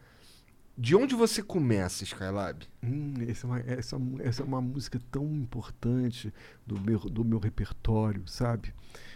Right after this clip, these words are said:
Speaker 2: Eu quero pensar, eu quero fazer uma coisa que o Henry James fazia, que nos prefácios dele, era, é de refletir sobre os livros que ele escreveu.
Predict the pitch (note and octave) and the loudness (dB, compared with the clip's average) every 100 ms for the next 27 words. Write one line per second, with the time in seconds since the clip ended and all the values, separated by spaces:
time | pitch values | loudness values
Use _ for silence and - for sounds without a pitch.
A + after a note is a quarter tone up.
0 | - A#2+ D#3 D3+ D3 D3 B2+ - - C#3 | -4 0 4 2 4 4 4 2 0 2
1 | C#3+ - - D#3+ - B2+ C#3+ B2+ - B2 | 2 2 2 0 4 4 4 2 2 0
2 | - A2+ A2 F#2+ F#2 G2+ F#2 - F#2+ F#2 | 2 2 4 2 0 0 0 -2 -2 0
3 | B2+ C3 - - - - - A2+ G#2 G#2 | 2 0 -2 -20 -20 -20 -2 2 4 2
4 | - G2+ - G2+ G2+ - - G#2+ B2 A2+ | 0 -2 0 -2 -2 -6 -6 0 0 0
5 | - - - A2 A#2 A2+ - G#2+ G2 G#2+ | -6 -20 -6 0 4 4 4 0 2 2
6 | G#2+ G2+ G2 G#2 G2 C#3 C3 B2+ - - | 4 2 2 0 0 2 2 2 -2 -4
7 | - B2+ C3+ A#2 - - B2 A#2+ A#2+ A#2+ | 0 2 2 -2 -6 0 2 2 0 0
8 | G#2+ A2 - A2+ G2 - A2 G2+ F#2 F#2 | 0 0 0 -6 -6 -4 -4 -2 -2 -4